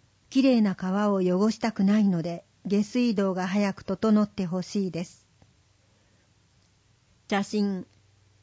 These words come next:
田中さんの顔写真が掲載されています。写真終わり。中井和夫さん、節子さん、大和町大草。集落が高齢化し、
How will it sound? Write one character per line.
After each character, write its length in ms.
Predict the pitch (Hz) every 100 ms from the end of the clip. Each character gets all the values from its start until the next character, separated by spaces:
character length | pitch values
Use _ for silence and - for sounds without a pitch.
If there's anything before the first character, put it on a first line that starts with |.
| _ _ -
田 100 | 208
中 300 | 240 269 277
さ 160 | 269 240
ん 80 |
の 120 | 240 226
顔 280 | 220 247
写 140 | 285 285
真 280 | - 220 185
が 140 | 160
掲 260 | - 190 185
載 240 | 196 180
さ 160 | 180 170
れ 140 | 175
て 140 | 170
い 120 | 160 151
ま 140 | 160
す。 260 | 196 - _ _ _ -
写 140 | 196
真 420 | - 240 226 214 - -
終 140 | 175
わ 120 | 185 190
り。 220 | 185 185 _ _ _ _ _ _ _ _ _ _ _ -
中 320 | 175 180 247 233
井 120 | 226
和 140 | 214 185
夫 220 | 208 214
さ 260 | 208 190 190
ん、 100 | 170 _ _ _ _
節 340 | - 180 - -
子 140 | 185
さ 220 | - 160
ん、 180 | 143 127 _ - - _ -
大 280 | 165 202 240
和 120 | 233
町 180 | 233 -
大 360 | 143 143 208 185 151
草。 260 | - - - _ _ -
集 340 | - 285 285 240
落 260 | 208 208
が 160 | 180 165
高 300 | - 202 220
齢 220 | 220 208
化 180 | 208 196
し、 260 | - 180